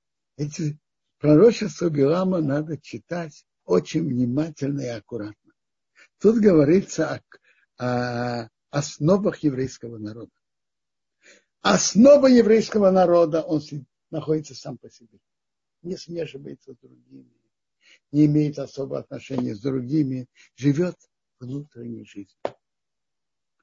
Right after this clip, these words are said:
Практически, технически он имеет отношение, но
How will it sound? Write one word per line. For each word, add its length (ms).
Практически, 920
технически 720
он 180
имеет 340
отношение, 720
но 180